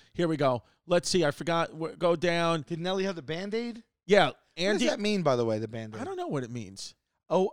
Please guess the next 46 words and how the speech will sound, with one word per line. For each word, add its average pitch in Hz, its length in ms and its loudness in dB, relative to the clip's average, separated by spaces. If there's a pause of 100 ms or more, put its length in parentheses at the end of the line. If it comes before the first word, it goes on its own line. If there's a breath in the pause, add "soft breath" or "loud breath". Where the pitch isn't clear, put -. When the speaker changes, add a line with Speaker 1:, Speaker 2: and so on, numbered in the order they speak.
Speaker 2:
I 185 100 -2
think - 160 -8
I 294 60 -2
read 233 200 -4
somewhere 175 240 -2
it 160 60 0
was, 147 220 -6
like, 127 160 -2
a 123 60 -6
tribute 143 440 -8
to 117 100 -14
somebody. 104 560 -12 (800)
Speaker 1:
Yeah, 165 100 0
so 151 180 -2
my 156 260 0
team 180 340 -6
was 147 360 0 (200)
Speaker 2:
Shout 202 160 6
out 196 120 0
Band-Aids. 139 540 -4
Speaker 1:
So 165 200 -2
it 156 60 -2
was 151 260 -2
Andy 190 360 -4
Cohen, 185 460 2
Andre 175 420 -2
Dawson, 170 540 0
James 165 400 0
Denton, 170 400 0
who 160 140 0
was 160 140 -6
from 165 200 -2
that 151 200 -4
show, 160 460 -2 (260 soft breath)
who 156 100 -6
was 156 80 -2
from 170 140 -4
the 151 80 -4
Housewives 160 540 2
show, 180 260 2
Real 160 220 -4
Housewives 156 480 -2
on 143 140 -6
A 147 120 -4
B 143 140 -6
C, 170 340 -2